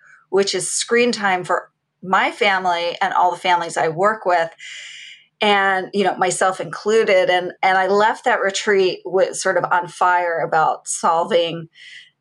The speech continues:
this issue and figuring out, you know, what it, what is all the research, what, what are the experts saying, and how can I put a plan together for my family and, and our community?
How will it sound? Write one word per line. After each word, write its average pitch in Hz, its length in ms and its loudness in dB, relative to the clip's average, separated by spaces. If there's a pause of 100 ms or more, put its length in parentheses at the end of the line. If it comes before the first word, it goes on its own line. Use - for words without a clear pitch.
(120)
this 247 420 0
issue 196 460 2
and 175 200 -2
figuring 185 500 0
out, 175 360 2 (500)
you 196 140 -6
know, 165 160 0
what 240 360 2
it, 320 160 0
what 247 240 2
is 311 220 0
all 285 120 4
the 285 140 2
research, 180 760 -2
what, 220 400 2 (240)
what 208 240 0
are 285 80 2
the 285 160 0
experts 208 480 -2
saying, 180 400 0
and 185 100 -6
how 208 160 -4
can 202 140 -6
I 202 60 2
put 196 220 -6
a 180 40 -12
plan 175 320 -2
together 160 380 -2
for 170 140 -2
my 160 200 0
family 151 600 -6
and, 151 320 -6 (300)
and 170 120 0
our 147 120 -2
community? - 640 -14